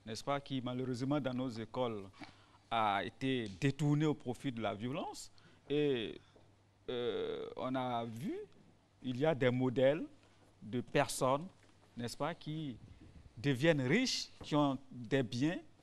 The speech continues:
matériels parce qu'ils ont fait de la politique. Et là, en ce moment-là, ce n'est pas, euh, le rôle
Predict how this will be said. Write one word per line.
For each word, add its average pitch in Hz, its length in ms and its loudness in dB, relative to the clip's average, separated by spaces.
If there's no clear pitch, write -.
matériels 127 680 2
parce - 200 -6
qu'ils 214 220 2
ont 190 80 0
fait 202 160 0
de 180 60 -4
la 165 100 2
politique. 160 440 -6
Et 113 100 -8
là, 143 280 -2
en 120 80 -8
ce 127 140 -10
moment-là, 143 420 -6
ce - 180 -14
n'est 123 140 -8
pas, 147 440 -6
euh, 107 260 -8
le 120 160 -6
rôle 139 380 2